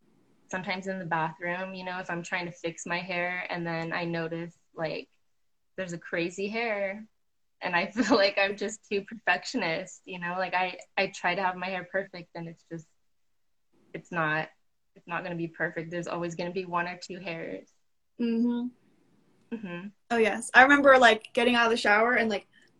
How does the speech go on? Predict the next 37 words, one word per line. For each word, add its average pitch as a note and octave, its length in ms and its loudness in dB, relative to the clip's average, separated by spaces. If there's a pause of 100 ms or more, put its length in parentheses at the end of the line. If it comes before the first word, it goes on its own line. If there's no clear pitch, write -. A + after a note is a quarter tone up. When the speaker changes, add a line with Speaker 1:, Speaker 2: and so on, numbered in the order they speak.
(140)
Speaker 2:
pulling C4 340 8
my B3 100 4
hair B3 260 4
down. A3 380 2
It's, A3+ 140 0
like, G#3+ 160 4
wet A3 320 8
and A3+ 100 4
then, A3 100 4
like, G#3 160 -2
the A3 100 2
crazy A#3+ 460 2
ones B3 240 6
stick B3 180 4
up B3+ 160 8
and B3 80 -4
I'm G#3+ 140 -2
like, G3+ 260 0
<laughs> - 1080 0
you A#3 120 2
know, A#3+ 220 2 (160)
I'm B3 80 6
all A#3+ 140 8
excited. B3 500 8
But, A3+ 280 6 (180)
you C4+ 120 -2
know, G#3+ 220 -4 (160)
as A3+ 180 6
I A3+ 100 6
got A3 200 6
older, G3 160 0
I'm F#3+ 100 -4
like, A3 140 -8
"Okay, B3 220 -4
let's A3 180 -4
try G#3 220 -2
to F#3+ 160 -4